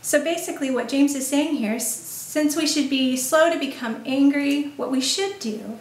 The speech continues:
is to be humble, to do justly and love mercy,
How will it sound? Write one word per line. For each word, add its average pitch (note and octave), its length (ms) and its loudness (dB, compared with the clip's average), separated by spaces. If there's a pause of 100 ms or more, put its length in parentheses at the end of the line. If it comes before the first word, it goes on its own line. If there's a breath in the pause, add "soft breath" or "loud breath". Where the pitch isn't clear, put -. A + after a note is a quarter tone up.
is A#3 200 -6
to B3 100 -4
be C#4 200 0
humble, A3+ 640 -2 (1300 loud breath)
to C#4 100 -2
do C4+ 580 0
justly B3 640 -2
and A#3+ 120 -2
love A3 320 -2
mercy, A3 580 -2